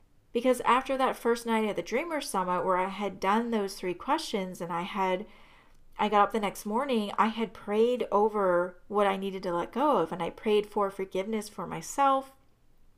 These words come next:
and the other people on my list, and I prayed over my fears of moving forward. And I had opened myself up to dreaming with God. And so instead of that email triggering a cycle of berating myself, like, "Oh, here's another reminder of, like,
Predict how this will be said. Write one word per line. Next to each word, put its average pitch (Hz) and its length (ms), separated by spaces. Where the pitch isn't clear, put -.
and 208 100
the 202 80
other 214 140
people 220 280
on 202 100
my 175 100
list, 220 400
and 196 80
I 185 80
prayed 202 300
over 202 200
my 175 160
fears 214 400
of 202 100
moving 170 300
forward. 262 520
And 226 100
I 233 60
had 233 200
opened 233 280
myself 226 380
up 202 180
to 202 100
dreaming 185 360
with 185 200
God. 208 420
And 226 140
so 254 160
instead 262 380
of 302 100
that 269 240
email 233 320
triggering 196 480
a 175 60
cycle 180 380
of 180 120
berating 165 440
myself, 269 640
like, 170 260
"Oh, 190 160
here's 196 280
another 190 280
reminder 175 600
of, 170 260
like, 156 460